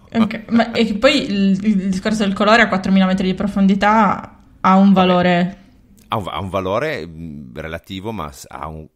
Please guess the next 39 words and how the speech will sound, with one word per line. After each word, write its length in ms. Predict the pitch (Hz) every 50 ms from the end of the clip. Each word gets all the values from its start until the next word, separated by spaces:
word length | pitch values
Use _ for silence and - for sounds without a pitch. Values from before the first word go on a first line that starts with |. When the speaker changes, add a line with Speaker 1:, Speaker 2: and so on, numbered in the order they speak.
| -
Speaker 2:
comunque 420 | _ - 87 85 80 82 - - 85
un 60 | 82
valore 320 | 78 82 82 87 98 113
soprattutto 540 | 120 - - - - 80 - - 85 - 98
perché, 440 | 78 - 73 - - 82 76 71 - _
eh, 300 | - 78 78 71 71 69 _
consideriamo 640 | - 78 78 - - 80 80 80 87 92 98 98
che 100 | - -
ovviamente 380 | 78 71 73 76 76 76 69 73
a 40 | 71
quattromila 420 | - 82 - 80 82 85 80 82
metri 340 | 85 90 90 - 104 104 90
tu 160 | - - 87
sei 160 | 78 80 85
in 120 | 85 85 76
zona 400 | 82 87 82 82 85 82 - _ -
afotica, 600 | - - - - 69 67 _ - - - - 67
quindi 400 | _ - 78 80 82 78 80 73
vuol 140 | 58 78 73
dire 200 | 73 78 76 76
che 140 | - 76 73
lì 200 | 76 80 - - _
non 140 | 76 76 76
arriva 360 | 76 71 78 80 76 80 73 -
niente 540 | - 82 87 82 73 65 64 _ - 73 69
di 100 | 67 69
luce. 400 | 64 58 52 - - - - _ _ _ - - - - _ _ _ _ _ _ _ _
Però, 540 | - 98 92 87 87 82 85 101 127 117 - -
eh, 420 | - 92 90 85 85 82 80 78 78
la 240 | 78 78 78 82
bioluminescenza 1120 | 82 85 90 85 85 82 87 95 117 117 - - - 76 80 85 82 - - 98 90 92 -
è 60 | -
molto 320 | - 76 82 104 98 - 98
presente 460 | - 80 76 71 73 73 71 71 76
a 20 |
quattromila 460 | 71 - 76 - 80 80 76 73 71 71
metri 240 | 71 69 67 76
di 80 | 71 73
profondità, 600 | 69 69 69 - - 78 71 69 _ - 62 -